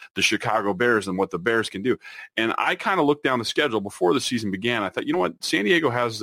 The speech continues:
has the potential to be that team, a team that I don't think the Patriots have faced a ton by reputation. Everyone knows Phillip Rivers, some of the star players, the Bosas and the Me-, Ingrams and, uh, you know,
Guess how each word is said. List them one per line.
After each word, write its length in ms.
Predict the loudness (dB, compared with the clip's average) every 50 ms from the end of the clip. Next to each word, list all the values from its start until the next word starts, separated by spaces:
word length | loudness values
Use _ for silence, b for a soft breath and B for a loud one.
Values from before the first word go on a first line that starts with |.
| -6 -4
has 360 | -2 -2 -2 -2 -2 -6 -12 -18 _ -20 _ _ _ _ _ -20
the 200 | -14 -2 -2 -2
potential 680 | -2 -2 -12 -14 _ -8 -6 -4 -4 -2 0 -2 -2 0
to 120 | -2 -6
be 200 | -2 2 2 2
that 240 | 2 2 0 -2 -8
team, 340 | -4 -2 0 0 0 -2 -4 B B B B B B B
a 80 | -6 -6
team 300 | -4 0 2 4 4 4
that 100 | 2 2
I 60 | 0
don't 100 | -2 -2
think 100 | -6 -8
the 60 | _ -8
Patriots 400 | -4 -4 -4 -2 -2 -4 -2 -2
have 120 | -4 -4
faced 380 | -2 -4 -2 -2 -2 -2 -2 -6
a 60 | -8 -8 -6
ton 420 | -2 0 2 2 2 0 -2 -6 B B B B B B B -2
by 100 | 2 4
reputation. 640 | 4 2 2 0 -6 -4 0 0 0 0 -2 -2 -4
Everyone 320 | -2 0 2 2 2 2
knows 180 | 2 0 -2 0
Phillip 260 | 0 0 0 0 2 2
Rivers, 380 | 2 4 4 4 2 2 2 -2
some 280 | -4 0 0 0 0
of 60 | 0
the 80 | -2 -4
star 320 | -2 2 4 4 4 4
players, 480 | 2 2 0 2 4 4 4 2 0 -4
the 60 | -2
Bosas 580 | 2 4 4 4 4 2 2 2 2 2 -2 -4
and 100 | -4 -2
the 60 | 0
Me-, 120 | 0 0 -2 _ -2
Ingrams 560 | 0 0 2 2 2 2 0 0 0 -2 -2
and, 160 | -2 -4 -4 B B B B B B B B B B
uh, 260 | 0 2 2 2 2 2
you 100 | 2 2
know, 160 | 2 2 0